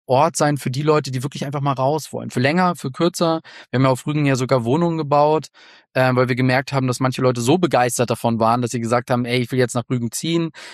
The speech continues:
will da erstmal in einem Co-Living-Konzept jetzt irgendwie ankommen." Und ich glaube, dass es für jeden den richtigen Ort gibt, aber es gibt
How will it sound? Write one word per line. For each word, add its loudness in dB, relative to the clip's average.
will 4
da 4
erstmal 2
in -2
einem 0
Co-Living-Konzept 0
jetzt -4
irgendwie -4
ankommen." -2
Und 2
ich 2
glaube, 0
dass 2
es -4
für -4
jeden 2
den 2
richtigen -4
Ort 0
gibt, 0
aber 2
es 0
gibt -4